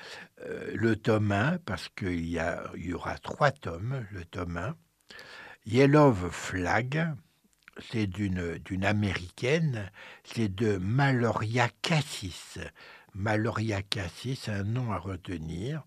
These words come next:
dans lequel elle nous entraîne dans une nouvelle résidence appelée Palisade Park, qui se compose de trois bâtiments,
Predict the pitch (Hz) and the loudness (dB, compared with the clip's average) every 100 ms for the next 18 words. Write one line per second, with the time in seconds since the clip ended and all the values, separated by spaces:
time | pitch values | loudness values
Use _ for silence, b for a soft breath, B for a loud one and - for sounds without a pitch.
0 | B B B B B B 101 123 123 131 | B B B B B B 0 4 4 4
1 | 127 - 156 156 117 110 113 107 - 123 | 2 4 4 4 2 2 2 2 2 0
2 | 113 - 147 160 131 101 92 101 104 113 | 0 -2 2 4 2 0 0 2 2 0
3 | 104 110 95 - - 147 117 120 104 101 | 2 0 0 -2 0 0 0 -4 -4 -2
4 | 101 107 139 160 - - 113 - B B | 0 0 0 -2 -4 -12 -12 -14 B B
5 | B B - 131 104 120 107 107 113 - | B B -10 -8 -4 -2 0 0 -2 -4
6 | - 101 82 87 - 87 85 - - _ | -2 -2 -2 -8 -4 -2 -2 -4 -12 _
7 | - 117 - - - 107 110 _ _ - | -2 -2 -4 -8 -6 -6 -8 _ _ -20
8 | B B B B - 123 - 139 147 143 | B B B B 0 2 6 4 6 2
9 | - 143 139 123 95 98 101 - - 104 | 4 6 8 6 0 -2 -2 -4 -6 2
10 | 147 135 107 90 - 92 90 101 | 4 4 2 -2 -6 -4 -4 -4